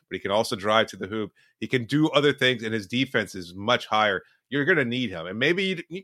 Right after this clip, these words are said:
maybe you need him a little bit less because of Oladipo. So that might be the one re-,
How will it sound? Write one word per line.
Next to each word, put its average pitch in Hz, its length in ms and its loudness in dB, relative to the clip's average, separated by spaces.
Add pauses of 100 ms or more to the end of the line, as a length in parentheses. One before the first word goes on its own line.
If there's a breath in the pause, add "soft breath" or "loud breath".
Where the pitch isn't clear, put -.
(120)
maybe 214 260 -2
you 233 140 0
need 220 240 -2
him 202 120 0
a 196 40 0
little 190 240 2
bit 170 140 0
less 165 260 0
because 170 340 -2
of 165 80 -8
Oladipo. 170 640 -4
So 127 180 -10
that 139 260 -2
might 147 280 0
be 160 120 -4
the 139 140 0
one 135 280 -2
re-, 127 100 -8